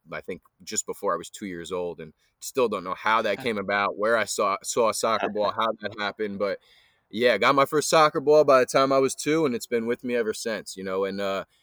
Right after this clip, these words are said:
Speaker 1: my first coach for sure, whether it was soccer, basketball, baseball, or really anything, was, uh, was my father.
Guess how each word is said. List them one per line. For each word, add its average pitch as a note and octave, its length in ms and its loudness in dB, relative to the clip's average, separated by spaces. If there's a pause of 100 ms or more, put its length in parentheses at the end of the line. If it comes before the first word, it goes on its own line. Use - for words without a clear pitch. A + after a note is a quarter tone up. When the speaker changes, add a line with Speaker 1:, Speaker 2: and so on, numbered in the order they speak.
(160)
Speaker 1:
my G2+ 180 -2
first - 380 2
coach C3+ 300 2
for G#2+ 160 -10
sure, A#2 680 2
whether G2+ 280 -2
it E2+ 80 -8
was F2+ 100 -8
soccer, A#2 400 -2
basketball, G#2+ 500 -2
baseball, G#2+ 440 -4
or F#2+ 40 -2
really F#2+ 280 -4
anything, G2 480 -8
was, F2+ 180 -8
uh, F2+ 240 -4
was F#2 140 -10
my F2+ 140 -6
father. F2+ 460 -4